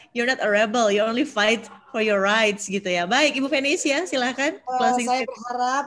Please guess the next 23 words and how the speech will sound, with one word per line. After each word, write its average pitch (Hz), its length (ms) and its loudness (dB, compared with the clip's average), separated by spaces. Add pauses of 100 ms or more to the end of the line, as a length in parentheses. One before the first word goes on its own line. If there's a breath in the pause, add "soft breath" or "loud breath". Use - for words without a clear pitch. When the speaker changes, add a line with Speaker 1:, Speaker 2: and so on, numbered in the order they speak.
Speaker 2:
bahwa 240 320 -2
seluruh 285 560 -2
atau 247 240 -2
semua 285 800 -8
penyandang, 240 640 -6
eh, 220 80 -8
perempuan 240 480 -6
penyandang 226 400 -8
disabilitas 220 1120 -6 (420 soft breath)
sadar 233 480 -2
akan 214 240 -8
hak-hak 220 480 -10
perlindungannya. 208 960 -6
Karena 185 240 -10
saya 196 240 -8
adalah 196 160 -6
deputi 247 320 -8
perlindungan 208 400 -6
hak - 160 -10
perempuan, 208 400 -6
saya 208 240 -2
yang 196 160 -8
ingin 226 280 -4